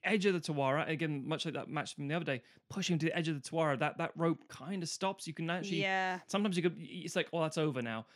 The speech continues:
Speaker 1: Other times you can really pivot and do something with it. Uh, but Hoshoryu was pulled down to the ground in the attack. It was really frustrating,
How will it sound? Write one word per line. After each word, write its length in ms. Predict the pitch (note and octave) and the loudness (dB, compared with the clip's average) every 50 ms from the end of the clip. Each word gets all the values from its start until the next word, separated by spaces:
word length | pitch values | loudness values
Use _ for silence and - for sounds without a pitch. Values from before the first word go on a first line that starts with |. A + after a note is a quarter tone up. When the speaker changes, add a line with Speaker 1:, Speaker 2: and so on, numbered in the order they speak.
| - - - | -12 -4 -2
Speaker 1:
Other 180 | C#3+ D3+ D#3+ | 0 0 0
times 200 | D3+ - D#3 C#3+ | 2 2 0 0
you 80 | C3+ C#3 | 0 0
can 160 | C#3 C#3 C3 | -2 0 0
really 180 | C3+ D3 C#3 B2+ | 2 2 0 0
pivot 280 | - - D#3 C#3 B2 | -2 -2 -2 0 0
and 160 | A2+ B2 A2+ | -2 -2 0
do 160 | - D3+ D#3+ D#3 | 2 2 2 2
something 240 | - C#3 B2 A#2+ | 2 -2 -2 -2
with 100 | A#2 A#2 | -2 -2
it. 180 | A#2 A#2+ B2 - _ - - - _ _ _ - | -2 -2 -4 -6 _ -20 -20 -20 _ _ _ 0
Uh, 280 | C#3 C#3 C3+ C3+ C3 | 2 4 4 4 2
but 160 | A2+ - D3 | 2 0 -2
Hoshoryu 300 | C3 C#3 - F#3+ D#3 E3 | -2 0 2 4 6 6
was 100 | D#3+ C#3 | 4 4
pulled 240 | - - F3 F3 D#3 | 2 0 0 2 4
down 160 | F3+ F3+ F3 | 4 4 4
to 80 | E3 - | 2 0
the 60 | F3 | 0
ground 260 | D3 F3+ F3+ F#3 F3 | 2 4 4 4 2
in 60 | E3 E3 | 0 0
the 60 | E3 | 0
attack. 360 | D#3+ - G3 G3+ E3 A2+ - | 0 0 0 -2 -2 -4 -6
It 120 | - - | -10 -12
was 140 | - B2+ B2+ | -10 -8 -8
really 380 | C3 C3+ C#3+ D#3+ D#3+ D#3+ D#3+ D3+ | -6 -2 -2 0 0 0 0 0
frustrating, 480 | - D#3+ C3+ - F3 E3+ D3+ A2+ C3+ | -2 -4 -4 -2 0 0 0 0 0